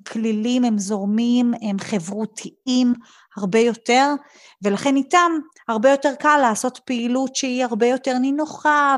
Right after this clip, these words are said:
וכיפית, ו-, ואתה יודע, לחשוב בגדול. אמ, ששוב, זה היה גם איזשהו אתגר מאוד, מאוד כיפי עבורי. אני לא אגיד שלא חוויתי תסכולים לפעמים, אבל,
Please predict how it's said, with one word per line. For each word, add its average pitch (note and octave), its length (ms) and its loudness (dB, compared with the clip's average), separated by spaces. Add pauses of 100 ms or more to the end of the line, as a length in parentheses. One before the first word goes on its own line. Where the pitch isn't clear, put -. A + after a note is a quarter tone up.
וכיפית, C4+ 960 -4
ו-, B3 200 -2
ואתה A#3 380 -4
יודע, D#4+ 100 2
לחשוב C4+ 300 -2
בגדול. G#3+ 520 -2 (840)
אמ, F#3 640 -4 (180)
ששוב, C#4+ 380 0
זה F#3+ 140 -2
היה B3+ 340 0
גם C4 180 0
איזשהו B3 480 -4 (120)
אתגר A3+ 440 -2 (100)
מאוד, A#3+ 360 0 (840)
מאוד A#3+ 280 2
כיפי C4+ 480 -4
עבורי. G3+ 600 0 (260)
אני F#3+ 140 0
לא A3+ 120 4
אגיד A3 180 -2
שלא A3 200 -2
חוויתי G#3+ 440 -6
תסכולים C4 580 -4
לפעמים, E4 520 -4
אבל, F#3+ 240 -2